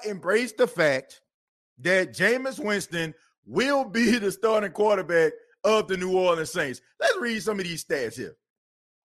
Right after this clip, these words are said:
Nine of ten, hundred twenty-three yards, two touchdowns. Marquez Callaway is the new Victor Cruz.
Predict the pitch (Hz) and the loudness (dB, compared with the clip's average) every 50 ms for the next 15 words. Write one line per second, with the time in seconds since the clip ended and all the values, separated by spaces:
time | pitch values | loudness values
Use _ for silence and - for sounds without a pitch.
0 | _ _ _ _ 107 120 147 180 214 233 233 226 214 196 147 - - - 190 170 | _ _ _ _ -12 -6 -2 0 2 2 2 2 0 -2 -6 -8 -10 -8 -8 -8
1 | 110 85 - _ _ _ _ _ _ _ _ _ _ _ _ _ _ _ _ _ | -8 -10 -14 _ _ _ _ _ _ _ _ _ _ _ _ _ _ _ _ _
2 | _ _ _ _ - 226 262 269 254 240 233 220 220 - - 151 196 220 220 202 | _ _ _ _ 2 4 4 4 4 4 2 0 -2 -6 -8 -4 -2 -2 -2 -2
3 | - - 170 185 185 165 143 165 165 147 110 78 - - _ _ _ _ _ _ | -2 -4 -6 -6 -4 0 2 2 2 2 2 -2 -6 -14 _ _ _ _ _ _
4 | _ _ _ _ - - - 214 262 277 269 262 - - - - 233 240 208 147 | _ _ _ _ -12 -6 -4 -2 0 0 -2 -4 -6 -8 -4 0 0 0 0 0
5 | 131 160 151 131 110 85 - - - - _ _ _ _ _ _ _ _ _ _ | -2 -2 -2 -2 -2 -6 -10 -16 -20 -20 _ _ _ _ _ _ _ _ _ _
6 | _ _ _ _ _ _ _ _ _ _ _ _ _ _ _ _ _ _ _ _ | _ _ _ _ _ _ _ _ _ _ _ _ _ _ _ _ _ _ _ _
7 | _ 98 123 180 254 302 311 - - 247 254 254 240 233 - - 196 214 214 208 | _ -6 0 4 6 6 6 4 4 2 2 4 2 0 -2 -2 0 0 2 2
8 | 196 170 156 147 135 127 120 123 123 - _ _ _ _ _ _ _ _ _ _ | 0 0 -2 -2 -4 -6 -6 -10 -12 -16 _ _ _ _ _ _ _ _ _ _
9 | _ _ _ _ - 190 202 196 190 196 180 175 180 196 208 190 139 156 190 185 | _ _ _ _ -2 0 0 0 0 -2 -4 -4 -4 -4 -6 -2 0 0 0 0
10 | 185 175 139 - - 151 127 107 90 - _ _ - _ | 0 -4 -8 -8 -6 -8 -8 -8 -10 -16 _ _ -20 _